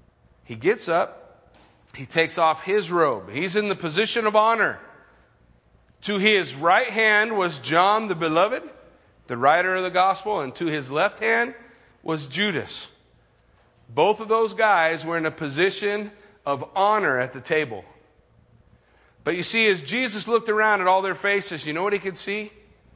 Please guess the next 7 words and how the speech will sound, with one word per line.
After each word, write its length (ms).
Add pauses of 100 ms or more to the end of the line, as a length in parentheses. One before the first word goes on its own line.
(640)
Their 140
feet. 340 (1700)
They're 180
all 160
dirty. 380 (1800)
And 240
nobody 720